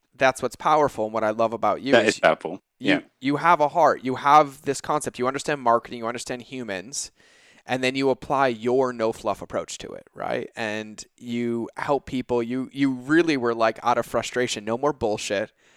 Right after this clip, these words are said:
Speaker 1: You know, cut the fluff. I don't care about how many trials you can get. I don't care about, you know, how many eyeballs you can get. Like, what I care about and what I think you embody is, like,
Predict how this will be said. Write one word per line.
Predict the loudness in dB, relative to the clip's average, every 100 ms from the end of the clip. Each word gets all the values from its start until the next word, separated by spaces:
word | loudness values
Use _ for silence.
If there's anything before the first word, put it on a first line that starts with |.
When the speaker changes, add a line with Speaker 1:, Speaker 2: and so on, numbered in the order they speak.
| _ _ -8
Speaker 1:
You | -6
know, | -4
cut | 0 0 0
the |
fluff. | -4 2 2 2
I | 2
don't | 0 -2
care | -4 0 2
about | 4 2
how | 0
many | -4 -4
trials | -6 -2 0 0 -4 -6
you | -8
can | -10 -12
get. | -6 -2
I | 2
don't | 0 0
care | 0 2
about, | 6 6 6 2 -6 -20 -10
you | -4
know, | -4
how | 0 0
many | 0 -4 -4
eyeballs | 0 2 2 2 0 -4
you | -12
can | -12 -8
get. | -4 -4 -4
Like, | -6 -4
what | 0
I | 2 0
care | 0 0 2
about | 2 2 2
and | -2 -4
what | -2
I | -2
think | -6 -12 -8
you | -8
embody | -6 0 2 2
is, | 0 -2
like, | -4 -6